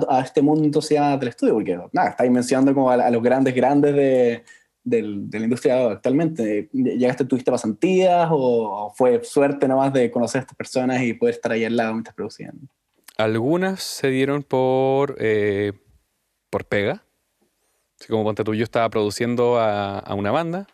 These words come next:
Speaker 2: en un principio y yo no sabía mezclar, pero sí sabía producir. Sabía escribir arreglos, sabía como, y tenía, tenía súper claro lo que estos chiquillos querían. Como tenía claro los referentes, tenía claro para dónde llevarlos con lo, con las canciones que ellos tenían.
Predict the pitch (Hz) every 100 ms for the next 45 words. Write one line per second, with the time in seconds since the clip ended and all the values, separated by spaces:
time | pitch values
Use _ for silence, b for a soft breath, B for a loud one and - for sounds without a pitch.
0 | - 123 135 139 147 170 202 B B 117
1 | 131 131 131 131 - 113 110 - 107 123
2 | 120 123 123 123 123 113 b b - 113
3 | 90 95 - _ _ _ _ _ _ -
4 | 101 104 107 95 101 110 - _ _ _
5 | _ _ _ _ _ _ _ _ - 101
6 | 123 135 131 117 120 117 - 101 104 110
7 | 104 98 95 98 110 110 113 131 135 127
8 | B B - 123 135 165 151 - 160 160
9 | 147 131 127 123 123 - - 117 120 117
10 | - 95 - - _ _ _ _ _ _
11 | _ _ - 101 98 98 104 104 110 107
12 | 110 113 - 110 - 131 123 127 120 120
13 | 120 120 117 113 117 123 151 - 117 113
14 | - 107 110 110 - 117 - 107 104 -
15 | 58 -